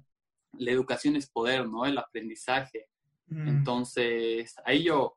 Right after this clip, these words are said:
Speaker 1: reconfiguré totalmente mi, mi pensamiento sobre la educación, el sistema educativo. No es, no es el idóneo, pero, pero es necesario. Y bueno, pues así es como que empecé a estudiar y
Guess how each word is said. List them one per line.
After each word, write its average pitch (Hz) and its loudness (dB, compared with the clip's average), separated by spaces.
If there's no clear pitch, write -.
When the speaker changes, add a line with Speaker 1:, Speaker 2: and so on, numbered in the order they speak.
Speaker 1:
reconfiguré 123 0
totalmente 131 -2
mi, 113 -6
mi 117 -8
pensamiento 123 -6
sobre 113 -6
la 113 -4
educación, 127 -4
el 120 -4
sistema 120 -8
educativo. 127 -4
No 151 4
es, - 0
no 156 2
es 180 -4
el 113 0
idóneo, 139 2
pero, 107 -6
pero 117 0
es 135 2
necesario. 139 0
Y 135 2
bueno, 202 4
pues 131 -2
así 139 2
es 170 -2
como 139 2
que 120 0
empecé 131 -4
a 165 0
estudiar 143 -2
y 113 -16